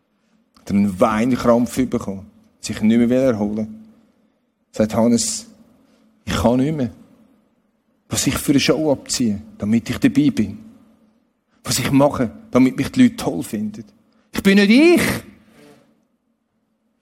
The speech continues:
Ich kann nicht mehr. Dort draussen auf dieser Terrasse.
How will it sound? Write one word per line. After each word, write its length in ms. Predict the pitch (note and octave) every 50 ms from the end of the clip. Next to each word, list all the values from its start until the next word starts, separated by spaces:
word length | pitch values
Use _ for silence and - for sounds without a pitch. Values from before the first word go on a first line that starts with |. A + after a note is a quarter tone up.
| _ _ _ _ _ _ _ _ _ _ _
Ich 120 | - A2 -
kann 440 | - A#2 - - E3+ E3+ F3+ F3+ F3+
nicht 160 | F3+ F#3 F3+
mehr. 140 | D#3 B2+ A2+ - - - - - - _ _ _ _ _ _ _ _ _ _ _ _ _ _ _ _ _ _ _ _ _ _ _ _ _ _ _ _ _ _ _ _ _ _ _ _ _ _ _ _
Dort 240 | - A#2+ B2 - -
draussen 380 | - B2 B2+ B2 A#2+ - - A#2+
auf 100 | A2+ -
dieser 280 | - A2+ A2 G#2+ A2
Terrasse. 640 | A2 - A#2 A2+ A2 G2+ G2+ - - - - A2+